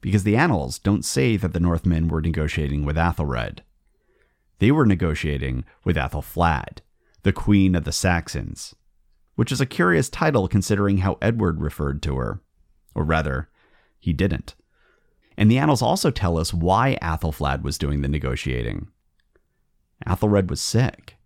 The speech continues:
and it was an illness that would ultimately claim his life. And this is why the timing of this entry is so crucial,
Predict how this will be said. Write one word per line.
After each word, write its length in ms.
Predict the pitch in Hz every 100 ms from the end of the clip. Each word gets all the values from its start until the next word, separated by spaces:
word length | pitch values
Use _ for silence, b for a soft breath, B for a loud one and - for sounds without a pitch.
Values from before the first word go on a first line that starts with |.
| - - _ _ _ -
and 80 |
it 40 | 90
was 140 | 82
an 100 | 87
illness 640 | - 131 139 80 - - - _ -
that 120 | 80
would 160 | 80 -
ultimately 500 | 95 92 95 - 98
claim 340 | - - 76
his 160 | 73 73
life. 400 | 76 76 - - - _ _ _ _ _ _ _ B B B
And 120 | 151
this 120 | 208
is 100 | 208
why 180 | 196 190
the 80 | 139
timing 480 | - 113 123 117
of 80 | 95
this 160 | 85 -
entry 320 | 85 - 80
is 80 | 76
so 160 | 78
crucial, 680 | 76 - 104 92 71 60 -